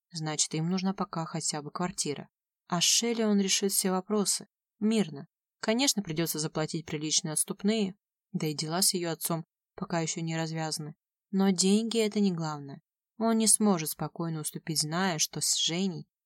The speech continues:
может что-то произойти». У лорда не было желания кому-то доверять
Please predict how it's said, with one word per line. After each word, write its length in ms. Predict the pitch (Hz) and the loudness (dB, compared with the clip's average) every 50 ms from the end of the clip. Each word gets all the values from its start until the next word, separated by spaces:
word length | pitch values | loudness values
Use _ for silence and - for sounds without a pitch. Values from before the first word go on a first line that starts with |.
| _ _ _ | _ _ _
может 340 | 170 156 147 147 143 151 170 | -6 -4 -4 -4 -4 -6 -6
что-то 280 | - - - 151 151 156 | -6 -6 -6 -6 -6 -6
произойти». 640 | - 160 160 165 185 190 185 - - 208 208 202 _ _ _ _ _ _ _ _ _ | -6 -6 -4 -2 -2 0 2 0 0 0 -4 -10 _ _ _ _ _ _ _ _ _
У 60 | - | 0
лорда 300 | 180 175 185 180 170 175 | 2 2 2 2 4 4
не 180 | 190 202 220 214 | 6 6 6 6
было 200 | 180 156 160 156 | 4 2 0 0
желания 380 | 147 160 151 170 185 190 165 - | -2 -2 0 0 0 0 -2 -4
кому-то 340 | - 156 160 160 156 165 | -6 -6 -6 -4 -4 -4
доверять 500 | 160 160 156 156 156 151 160 - 156 - | -4 -2 -2 -2 -2 -2 -2 -2 -4 -6